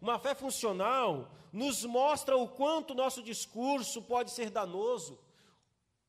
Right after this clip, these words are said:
que a nossa língua, o quanto ela pode ser destrutiva. Uma fé funcional nos dará um discurso coerente com a fé que dizemos que temos.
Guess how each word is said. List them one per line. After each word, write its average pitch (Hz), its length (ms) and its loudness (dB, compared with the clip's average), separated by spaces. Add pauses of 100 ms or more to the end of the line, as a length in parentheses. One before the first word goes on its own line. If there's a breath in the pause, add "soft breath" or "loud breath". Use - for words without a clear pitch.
(560)
que 220 60 4
a 226 60 6
nossa 240 260 2
língua, 254 280 2
o 202 260 -4
quanto 277 240 2
ela 254 120 2
pode 254 260 0
ser 240 120 0
destrutiva. 233 1000 -2 (180 loud breath)
Uma 233 220 2
fé 302 240 2
funcional 240 840 2
nos 254 320 0
dará 254 380 6
um 269 100 0
discurso 262 640 -4
coerente 254 600 0
com 269 200 0
a 226 80 2
fé 269 300 0
que 269 120 -6
dizemos 233 640 -2
que 320 160 -4
temos. 277 960 -2